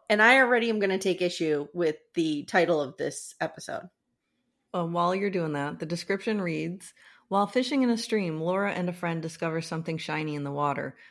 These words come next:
Speaker 2: Believing that is gold, Laura and Jonah take many secret trips to this spot to gather it all.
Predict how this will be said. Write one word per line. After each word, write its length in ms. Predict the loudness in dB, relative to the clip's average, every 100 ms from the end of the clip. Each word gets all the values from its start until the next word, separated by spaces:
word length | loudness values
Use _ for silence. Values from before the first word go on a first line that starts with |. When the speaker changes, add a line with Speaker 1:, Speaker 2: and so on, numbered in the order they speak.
| _
Speaker 2:
Believing 400 | 0 4 4 4
that 140 | 2 2
is 180 | 0 0
gold, 400 | 0 2 0 -4
Laura 420 | -4 0 2 2
and 160 | 0 0
Jonah 360 | -2 -2 -4
take 280 | -4 -4 -4
many 240 | -4 -4 -6
secret 400 | -6 -6 -6 -6
trips 320 | -6 -6 -6
to 60 | -6
this 180 | -6
spot 340 | -8 -4 -4 -4
to 60 | -6
gather 380 | -2 -2 -2
it 80 | -4
all. 300 | -4 -4 -8